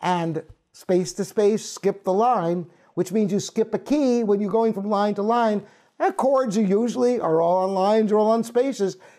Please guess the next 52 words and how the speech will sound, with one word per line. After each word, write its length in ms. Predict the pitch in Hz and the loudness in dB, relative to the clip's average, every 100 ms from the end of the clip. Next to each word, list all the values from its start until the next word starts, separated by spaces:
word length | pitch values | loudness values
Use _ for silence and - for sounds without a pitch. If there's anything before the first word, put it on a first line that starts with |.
| _ | _
because 300 | 165 202 190 | -2 0 0
they're 80 | 196 | -2
built 340 | 110 175 220 | 0 0 2
in 100 | 233 | 0
the 100 | 233 | -2
intervals 500 | 156 156 175 170 185 | -6 -4 -2 -2 -2
of 100 | 185 | -4
a 60 | 180 | -8
third. 560 | - 240 214 127 104 - - _ | -2 2 2 0 -6 -14 -20 _
That's 160 | 330 | -6
just 160 | - - | -4 -2
one 180 | 214 240 | 0 0
example. 680 | 175 113 131 117 - 87 - _ _ _ | -2 -4 -4 -6 -12 -16 -20 _ _ _
Or 140 | 202 | -2
if 40 | 240 | 0
you're 80 | 233 | 2
going 180 | 240 | 0
from 180 | 214 160 | 0 -2
line 260 | 170 208 214 | 0 0 0
to 60 | |
space 360 | - - 196 202 | -4 0 0 0
to 60 | 156 | -2
line 280 | 160 185 175 | -2 -2 -4
to 80 | |
space, 480 | 143 - 226 202 196 - _ _ | -6 0 2 2 0 -12 _ _
they're 100 | 190 | -4
probably 720 | 196 - 208 269 370 240 185 | -4 -6 -2 0 0 2 0
going 240 | 160 180 160 | 2 0 -2
to 60 | |
be 360 | 127 160 156 156 _ - | -2 -2 -2 -6 _ -8
consecutive 560 | 160 - 190 185 165 | -8 -4 -4 0 -2
notes 300 | 151 151 147 | -2 -6 -6
on 80 | 135 | -10
the 60 | 127 | -10
keyboard. 560 | - 220 151 120 - _ _ _ _ _ _ | -2 0 0 -4 -6 _ _ _ _ _ _
Now, 160 | 151 143 | -4 -4
of 100 | 143 | 0
course, 240 | 220 202 | 0 0
there 140 | 214 | 0
are 80 | 202 | 0
black 400 | 147 175 190 190 | 0 -2 -2 -4
keys. 220 | 196 196 | -4 -2
That's 140 | 175 185 | -2 -2
a 60 | |
whole 320 | 160 175 190 180 | -2 0 0 0
other 280 | 165 165 151 | 0 0 0
issue. 500 | 185 180 - 101 98 _ _ _ _ | -2 -2 -6 -12 -14 _ _ _ _
But 140 | - 208 | -6 -2
this, 200 | 339 - - | -2 -2 -6
these 220 | 233 254 | -6 -4
are 60 | |
one, 480 | 175 170 233 220 - | -2 -2 -2 -4 -8